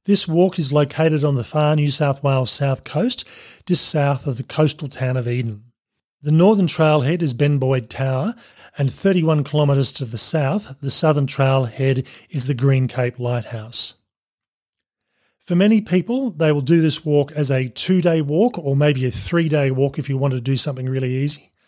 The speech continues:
Uh, there are a number of campsites, both formal and informal, along the way. Uh, so you've got a number of options about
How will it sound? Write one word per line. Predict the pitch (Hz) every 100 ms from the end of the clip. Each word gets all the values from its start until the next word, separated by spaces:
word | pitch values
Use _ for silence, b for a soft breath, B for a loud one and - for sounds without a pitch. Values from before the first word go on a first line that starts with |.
| B B B B B
Uh, | 135 131 139
there | 139 139
are | 139
a |
number | 143 170 160
of | 139
campsites, | - 156 156 - 175 185 220
both | 147 139 143 139
formal | - - 165 165 165 160
and | 165 139
informal, | 143 143 156 143 139
along | 131 135 135
the | 135
way. | 135 151 233 233 B B B B
Uh, | 143 131 131 147
so | -
you've | 151 151
got | 139 202
a | 180
number | 160 147
of | 139
options | 135 135 - 139 131
about | 135 131